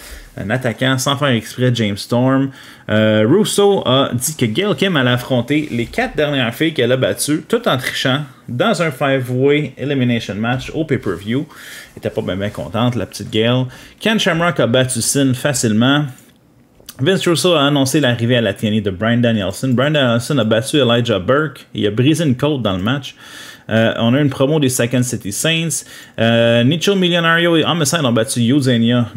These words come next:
un autre match de deuxième tour. Euh, et Russo a booké A J Styles contre Christopher Daniels dans un one iron, euh, one hour Iron Man match à Final Resolution. Ça devrait être le meilleur match de notre histoire, j'imagine. Kenny King s'est fait battre par Alex Skipper, le partenaire de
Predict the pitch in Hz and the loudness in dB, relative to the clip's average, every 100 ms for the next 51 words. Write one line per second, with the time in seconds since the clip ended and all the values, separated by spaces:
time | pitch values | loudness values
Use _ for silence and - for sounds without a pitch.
0 | 110 113 123 107 117 107 92 98 98 92 | -4 0 0 2 0 0 -2 -2 -2 -4
1 | - 170 196 170 - - - - _ - | -4 -2 -4 -6 -14 -20 -20 -20 _ -4
2 | 104 107 110 - - 190 196 196 196 190 | 0 2 2 0 0 2 4 4 4 4
3 | 170 180 208 - 208 156 143 175 - 180 | 2 2 2 2 2 4 2 0 0 0
4 | 147 160 - 165 139 139 123 165 - 127 | 2 0 0 -2 -2 -2 0 -2 -2 -2
5 | 139 127 104 101 110 107 104 101 104 107 | 0 0 0 0 0 0 -4 -2 -2 0
6 | 139 131 107 101 107 107 - 110 147 160 | 0 2 0 2 0 0 0 0 0 0
7 | 110 101 104 - 127 117 107 101 98 107 | 0 2 0 0 0 0 -2 -4 -4 -4
8 | 113 113 - 101 - 120 117 110 107 104 | -4 -6 -10 -8 -2 0 2 2 0 -2
9 | 92 87 - 120 123 123 - - - - | -4 -6 -2 0 0 -2 -10 -20 -20 -12
10 | - 92 90 101 104 - 104 107 120 120 | -8 -6 -2 -2 -2 -6 -2 2 2 4
11 | 131 113 104 98 - - 120 147 117 107 | 2 2 0 -2 -8 -4 -2 0 0 -2
12 | 101 135 170 101 - 190 147 127 180 180 | -2 -2 -2 -4 -2 -2 -2 0 0 2
13 | 147 117 123 117 110 110 139 120 110 110 | 0 0 -2 -2 -2 0 -2 -2 0 0
14 | 113 - 117 - 190 139 - 117 120 117 | -2 -4 -4 -2 -2 0 -2 -2 0 0
15 | 185 147 101 98 113 | 0 -2 -2 0 0